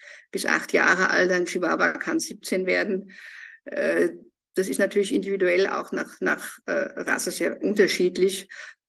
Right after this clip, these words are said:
Aber ich habe wirklich gesehen, dass viele Hunde, die schlecht ernährt werden, äh, jedes Jahr geimpft werden, alle vier Monate oder drei Monate ihre Wurmkuren bekommen,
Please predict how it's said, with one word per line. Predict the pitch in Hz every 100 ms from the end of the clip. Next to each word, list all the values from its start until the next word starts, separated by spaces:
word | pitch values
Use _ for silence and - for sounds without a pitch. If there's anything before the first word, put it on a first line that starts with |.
| _ -
Aber | - 180 196 -
ich | -
habe | 185 -
wirklich | 190 -
gesehen, | - 185 185
dass | 180 175 - _ _ _
viele | - 226 233 226
Hunde, | 226 208 233 220
die | 208 180 -
schlecht | - 202 214
ernährt | 196 196 196 196
werden, | 180 180 190 190 - _ _
äh, | - 170
jedes | 185 196 208 202
Jahr | 185
geimpft | 196 214 214 -
werden, | 190 196 -
alle | 180 196
vier | - - 190
Monate | 180 185 190 175
oder | 190 185
drei | 180 170 175
Monate | 180 185 185 175
ihre | 170 180 175
Wurmkuren | 180 196 202 208 190 185
bekommen, | 190 - 180 185 208